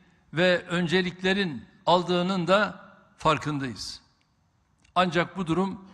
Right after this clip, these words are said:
bizim dünyamızdaki futbolu, futbol yapan hasletleri unutmamızın gerekçesi olamaz. Tam tersine futbol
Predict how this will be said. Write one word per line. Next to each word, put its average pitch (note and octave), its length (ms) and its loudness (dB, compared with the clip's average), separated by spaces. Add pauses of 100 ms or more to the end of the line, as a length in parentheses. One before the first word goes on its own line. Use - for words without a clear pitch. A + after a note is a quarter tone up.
(280)
bizim F3 300 -2
dünyamızdaki F3 760 0
futbolu, F#3 720 0
futbol G3 420 -4
yapan D#3+ 560 -2
hasletleri D#3+ 680 -4
unutmamızın D#3+ 680 -4
gerekçesi E3 800 -2 (680)
olamaz. F3+ 580 -2 (1080)
Tam B3+ 200 0
tersine G3 580 -4 (800)
futbol G#3+ 580 0